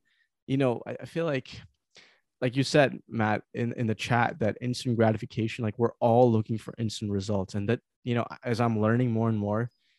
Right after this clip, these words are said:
just not the reality of things. Like, s-, Rome wasn't built in a day.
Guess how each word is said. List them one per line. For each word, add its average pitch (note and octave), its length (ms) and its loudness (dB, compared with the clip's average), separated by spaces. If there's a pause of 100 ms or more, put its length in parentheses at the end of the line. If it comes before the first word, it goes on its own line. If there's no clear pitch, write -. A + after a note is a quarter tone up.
(160)
just - 240 -10
not D3+ 160 -2
the D3 100 0
reality A2+ 520 2
of G#2 100 -4
things. G#2+ 420 -6
Like, A2 180 -2 (240)
s-, - 160 -16 (300)
Rome C#3 300 6
wasn't C3 260 4
built A#2+ 220 2
in A2 60 -2
a G#2 40 -2
day. G#2 340 -2